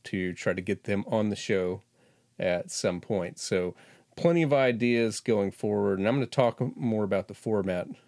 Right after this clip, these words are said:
in just a moment. But, uh, we have covered all of the major instruments, all of the brass, all the reeds, all of, like, your guitar, bass, drums, rhythm section, plenty of keyboardists,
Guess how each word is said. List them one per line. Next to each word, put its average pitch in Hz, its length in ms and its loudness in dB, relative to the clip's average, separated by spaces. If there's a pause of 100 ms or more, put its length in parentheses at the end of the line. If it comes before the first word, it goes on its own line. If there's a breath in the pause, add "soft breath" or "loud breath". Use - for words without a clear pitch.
(180 soft breath)
in 104 100 -8
just 92 260 -8
a 92 40 -6
moment. 90 340 -4 (560 soft breath)
But, 110 420 0
uh, 95 240 2
we 123 180 0
have 147 140 -2
covered 127 360 0 (160)
all 107 240 2
of 147 100 -2
the 131 60 0
major 120 360 2
instruments, 101 460 -4
all 95 140 2
of 117 60 -2
the 117 60 0
brass, 101 480 2
all 107 140 2
the 127 120 0
reeds, 98 520 -2 (680 soft breath)
all 117 240 2
of, 120 120 -2
like, 107 240 0
your 113 80 -2
guitar, 101 440 0
bass, 95 560 -2 (100)
drums, 95 440 -2
rhythm 95 260 -2
section, 90 640 -4
plenty 139 320 0
of 104 120 -6
keyboardists, 104 640 -2